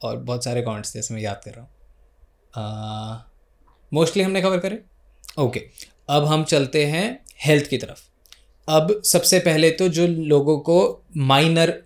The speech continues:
हेल्थ इश्यूज रहते हैं कि कोल्ड कफ हो गया, रेगुलर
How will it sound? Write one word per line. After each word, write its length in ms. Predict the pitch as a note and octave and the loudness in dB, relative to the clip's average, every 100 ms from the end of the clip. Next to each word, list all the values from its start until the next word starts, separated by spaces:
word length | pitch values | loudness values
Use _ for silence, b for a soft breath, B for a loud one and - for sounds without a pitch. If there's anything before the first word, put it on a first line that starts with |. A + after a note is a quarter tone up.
| - | -2
हेल्थ 160 | D3 C#3+ D3+ | 0 0 -2
इश्यूज 320 | - C#3 B2 | 0 0 0
रहते 200 | G#2+ G#2+ | -2 -4
हैं 80 | - b b - | -16 b b -2
कि 120 | C3 | -2
कोल्ड 460 | C3 - C#3+ C#3 C#3 | 0 4 6 6 6
कफ 160 | C3+ C#3+ | 4 4
हो 120 | B2+ | 2
गया, 540 | C3 B2+ B2+ A#2+ A#2 b b b C3 | 4 4 4 0 -2 b b b 0
रेगुलर 600 | C3 C3 C#3+ C#3 C#3 | 2 4 6 4 4